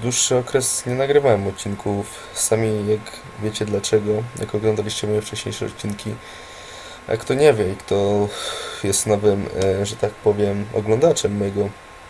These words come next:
kanału, to już mówię. Ze względu na to, że po prostu zostałem zablokowany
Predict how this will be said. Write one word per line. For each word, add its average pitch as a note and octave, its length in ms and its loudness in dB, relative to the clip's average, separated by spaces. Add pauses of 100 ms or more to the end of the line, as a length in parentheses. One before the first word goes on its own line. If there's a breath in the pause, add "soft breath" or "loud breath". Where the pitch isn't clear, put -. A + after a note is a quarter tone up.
(400)
kanału, A2+ 440 2
to G#3 80 0
już F3+ 240 -2
mówię. G2 320 0 (680 loud breath)
Ze C#3 60 -8
względu C#3+ 320 -2
na C3+ 140 2
to, A#2+ 260 0
że G#2 380 4
po B2 60 -4
prostu G2+ 500 -2
zostałem A2 580 -2
zablokowany A#2 840 2